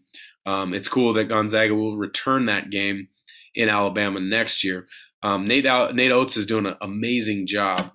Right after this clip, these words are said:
at Alabama. It's crazy to think that nine years ago, Nate Oates was a head coach at the high school level. He was, uh, out of, in the Detroit area, Romulus High School,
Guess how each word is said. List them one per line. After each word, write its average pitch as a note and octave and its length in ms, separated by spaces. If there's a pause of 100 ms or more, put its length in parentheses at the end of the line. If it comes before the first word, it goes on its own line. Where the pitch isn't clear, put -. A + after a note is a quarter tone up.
(280)
at G2+ 120
Alabama. G2 480
It's F#2+ 140
crazy C3+ 380
to A2 140
think A2+ 240
that G2 180
nine A2 400
years B2 300
ago, F2+ 340 (340)
Nate A2+ 200
Oates - 400 (240)
was A2+ 100
a A2 40
head A2 180
coach A#2 460
at G#2+ 100
the G2 100
high A2+ 100
school G#2+ 260
level. F#2 240 (640)
He A2+ 100
was, G2+ 260
uh, G2 300
out A#2 160
of, A2 180
in A#2+ 140
the A2 80
Detroit A2 520
area, B2 280
Romulus A#2 520
High B2 160
School, A#2+ 420